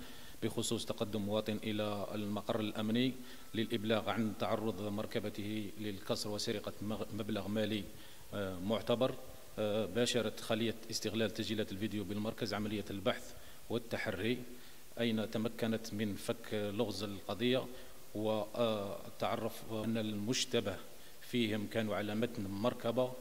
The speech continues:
قامت بتتبع الضحية انطلاقاً من حي العقيد، من، آه، انطلاقاً من لحظة خروجه من البنك بحي العقيد وصولاً إلى حي العربي بن مهيدي، أين استغلوا فرصة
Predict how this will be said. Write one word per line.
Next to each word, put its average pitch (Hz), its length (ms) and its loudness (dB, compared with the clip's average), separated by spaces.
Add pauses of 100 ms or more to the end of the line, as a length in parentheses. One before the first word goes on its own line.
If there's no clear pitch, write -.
(300)
قامت 120 380 4
بتتبع 107 520 0
الضحية 104 540 0 (320)
انطلاقاً 113 460 2
من 101 180 -2
حي 113 220 0
العقيد، 107 440 2 (420)
من، 104 360 -2
آه، 110 220 0
انطلاقاً 117 400 2
من 113 220 0
لحظة 117 280 0 (120)
خروجه 110 580 2 (160)
من 107 200 0 (360)
البنك 107 440 0
بحي 107 360 0 (520)
العقيد 107 600 0 (500)
وصولاً 110 540 4
إلى 113 220 2
حي 117 160 2
العربي 107 340 0
بن 104 160 -2
مهيدي، 123 360 2 (120)
أين 117 180 4
استغلوا 107 580 0
فرصة 113 300 0